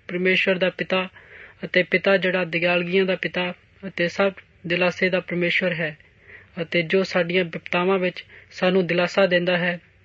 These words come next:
ਭਈ ਅਸੀਂ ਉਸ ਦੇ ਦਿਲਾਸੇ ਤੋਂ, ਜਿਹਨੂੰ ਅਸਾਂ ਪਰਮੇਸ਼ਵਰ ਵੱਲੋਂ ਪਾਇਆ ਹੈ, ਉਹਨਾਂ ਨੂੰ ਹਰ ਬਿਪਤਾ ਵਿੱਚ ਦਿਲਾਸਾ ਦੇਣ ਦੇ ਯੋਗ ਹੋਈਏ, ਕਿਉਂਕਿ ਜਿਵੇਂ ਮਸੀਹ ਦੇ ਦੁੱਖ ਸਾਡੇ ਲਈ ਬਾਹਲੇ ਹਨ ਅਤੇ ਤਿਵੇਂ ਸਾਡਾ ਦਿਲਾਸਾ ਵੀ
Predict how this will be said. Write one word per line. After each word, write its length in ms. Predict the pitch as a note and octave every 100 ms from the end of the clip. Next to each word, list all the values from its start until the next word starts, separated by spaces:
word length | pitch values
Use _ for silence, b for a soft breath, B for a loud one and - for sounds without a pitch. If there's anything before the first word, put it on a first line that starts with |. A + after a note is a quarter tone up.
| -
ਭਈ 160 | F3+
ਅਸੀਂ 240 | F3+ - F#3
ਉਸ 120 | F3
ਦੇ 120 | F#3
ਦਿਲਾਸੇ 460 | E3 E3+ E3+ - F#3+
ਤੋਂ, 220 | F3+ F3 - B B B B
ਜਿਹਨੂੰ 340 | F#3 G3 G#3 F#3
ਅਸਾਂ 200 | - F#3
ਪਰਮੇਸ਼ਵਰ 500 | - F3+ F3+ G3+ F#3
ਵੱਲੋਂ 220 | F3 F3 -
ਪਾਇਆ 280 | E3 F3+ F#3
ਹੈ, 220 | F3+ F3 - B B B F3
ਉਹਨਾਂ 280 | F#3+ F#3+
ਨੂੰ 200 | F#3 F3+ F3 _ b b b -
ਹਰ 180 | F#3 G3
ਬਿਪਤਾ 420 | F3 F3 - F#3+
ਵਿੱਚ 260 | F3+ F3 -
ਦਿਲਾਸਾ 440 | F3 F3 F3+ - F#3+
ਦੇਣ 240 | E3+ F3+
ਦੇ 120 | F3+ E3
ਯੋਗ 180 | F3 E3+ -
ਹੋਈਏ, 300 | E3+ E3 D3 _ _ _ - _ -
ਕਿਉਂਕਿ 320 | F#3 F#3 G3
ਜਿਵੇਂ 280 | F3+ F#3 F#3+
ਮਸੀਹ 300 | F#3 - G#3
ਦੇ 100 | G3+
ਦੁੱਖ 280 | E3 F#3 - - -
ਸਾਡੇ 340 | - F3+ F3+
ਲਈ 120 | F#3+ F#3
ਬਾਹਲੇ 340 | E3 F#3+ G3+
ਹਨ 240 | E3+ F#3 F3+ B B B B F3+
ਅਤੇ 180 | F#3
ਤਿਵੇਂ 300 | F3 F3+ F#3
ਸਾਡਾ 360 | F#3+ F#3 F3 F#3+
ਦਿਲਾਸਾ 440 | E3+ E3+ F3 -
ਵੀ 220 | F#3 F3+